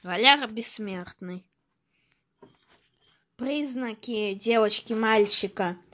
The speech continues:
Э, то, что девочки больше плетут паутины, а мальчики меньше.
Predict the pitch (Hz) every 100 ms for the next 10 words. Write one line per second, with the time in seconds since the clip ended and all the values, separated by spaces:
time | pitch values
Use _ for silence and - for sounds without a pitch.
0 | _ _ _ - - 185 185 180 - -
1 | - - - - - - - - - _
2 | _ _ _ _ _ _ _ - _ 240
3 | 226 - 220 226 262 240 - 226 208 269
4 | 269 233 240 214 214 254 247 - 208 190
5 | 180 - 180 185 202 247 302 311 311 _
6 | _ _ _ _ - 240 254 254 254 -
7 | 254 254 247 247 240 - 233 214